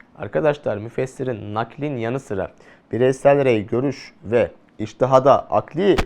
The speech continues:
mukayeseye yer vermesi doğrudan dirayet tefsiri, diğer adlarıyla akli veya makul tefsirin alanıydı diyebiliriz. Evet, güzel bir soruydu.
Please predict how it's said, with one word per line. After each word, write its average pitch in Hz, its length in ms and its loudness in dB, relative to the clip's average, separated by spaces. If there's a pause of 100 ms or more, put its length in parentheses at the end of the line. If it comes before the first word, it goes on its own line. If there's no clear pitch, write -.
(140)
mukayeseye 113 720 2
yer 135 300 6
vermesi 123 640 4 (500)
doğrudan 120 600 2 (520)
dirayet 120 540 2
tefsiri, 156 560 0 (360)
diğer 190 220 8
adlarıyla 110 560 2
akli 151 500 0
veya 151 220 4
makul 135 440 2
tefsirin 120 640 -6 (300)
alanıydı 92 680 -4 (340)
diyebiliriz. 98 480 -10 (920)
Evet, - 180 0
güzel 135 220 6
bir 131 60 -2
soruydu. 113 580 -2